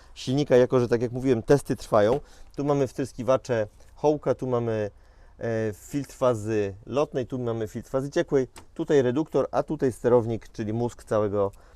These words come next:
e, przedsięwzięcia K M Enevo Sky drugiej, e, generacji. Tyle, jeżeli chodzi o to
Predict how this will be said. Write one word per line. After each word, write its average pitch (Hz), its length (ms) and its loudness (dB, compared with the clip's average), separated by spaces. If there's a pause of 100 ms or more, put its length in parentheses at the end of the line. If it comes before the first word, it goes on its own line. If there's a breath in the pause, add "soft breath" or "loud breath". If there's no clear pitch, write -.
(160 soft breath)
e, 113 140 0
przedsięwzięcia 113 880 -4 (240 soft breath)
K 123 180 2
M 117 140 2
Enevo 110 300 -2
Sky 107 340 -2 (300)
drugiej, 107 580 -2 (380 soft breath)
e, 110 200 -4
generacji. 117 640 0 (360 soft breath)
Tyle, 208 220 6
jeżeli 170 260 2
chodzi 170 200 -2
o 151 160 -2
to 160 220 -2